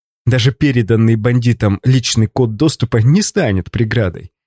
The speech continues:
Он сумеет объяснить руководству свой поступок. Они поймут, в этом нет сомнений. Очередной звонок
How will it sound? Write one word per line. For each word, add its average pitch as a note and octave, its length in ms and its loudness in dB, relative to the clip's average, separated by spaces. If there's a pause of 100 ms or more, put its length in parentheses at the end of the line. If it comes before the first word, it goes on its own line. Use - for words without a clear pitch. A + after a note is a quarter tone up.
(300)
Он F3+ 180 0
сумеет D#3+ 460 0
объяснить A2 500 0
руководству A2 560 -2
свой A2 260 0
поступок. - 520 -2
Они E3 180 2
поймут, F#3+ 480 0
в A#2 40 2
этом D3 260 0
нет F#3 160 -2
сомнений. D#3 560 -2 (1500)
Очередной G#2+ 600 0
звонок G2+ 480 -2